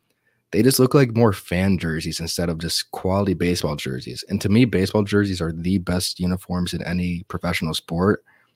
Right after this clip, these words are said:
And you just really can't mess them up. I feel like they still might make a change on them. I'm praying that they do make a change on them.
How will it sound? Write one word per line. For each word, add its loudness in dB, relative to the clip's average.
And 0
you 2
just -2
really 2
can't -2
mess -2
them -2
up. -6
I -4
feel 4
like 0
they 4
still 6
might 2
make 2
a 0
change 0
on 4
them. 2
I'm -6
praying 4
that -4
they 0
do -2
make -2
a -4
change -2
on -2
them. -2